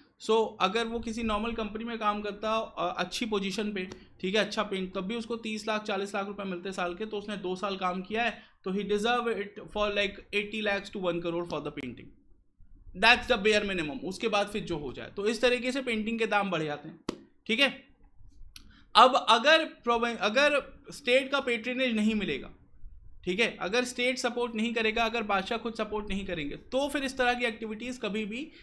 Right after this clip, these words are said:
सस्टेन नहीं कर पाएंगी। अब क्योंकि already मैंने आपको बताया कि सेवनटीन एटी आते आते, सेवनटीन नाइंटी आते आते बहुत ही ज़्यादा हालत ख़राब होने लगी थी।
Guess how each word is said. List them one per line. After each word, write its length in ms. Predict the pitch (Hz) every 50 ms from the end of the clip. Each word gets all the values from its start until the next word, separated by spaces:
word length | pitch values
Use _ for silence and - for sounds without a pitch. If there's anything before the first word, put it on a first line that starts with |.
| - - -
सस्टेन 420 | - 220 208 214 214 240 247 233
नहीं 200 | 220 208 202 196
कर 120 | 175 165
पाएंगी। 360 | - 135 127 131 139 139 - - - - - - - - -
अब 140 | 180 185 -
क्योंकि 200 | 233 226 226 247
already 340 | 240 233 226 233 233 262
मैंने 160 | 269 277 277 269
आपको 200 | 262 262 262 247
बताया 320 | 240 233 233 240 254 269
कि 120 | 269 277
सेवनटीन 500 | 254 - 247 220 214 214 214 247 262 262
एटी 260 | 254 233 220 226 247 240
आते 280 | 226 202 196 214 233
आते, 360 | 220 185 170 170 160 165 175 - _ - _ _ - - - - - - - - - - - - - -
सेवनटीन 360 | 196 190 196 185 208 226 233
नाइंटी 340 | 220 202 190 185 185 208 214
आते 240 | 190 175 170 185 190
आते 280 | 170 156 - - 180
बहुत 340 | 175 170 180 196 220 214 240
ही 40 | 247
ज़्यादा 300 | 233 214 202 202 220 202
हालत 260 | 196 180 190 196 185
ख़राब 260 | - 175 165 175 175 180
होने 140 | 180 175
लगी 240 | 160 156 156 147 147
थी। 220 | 156 190 214 220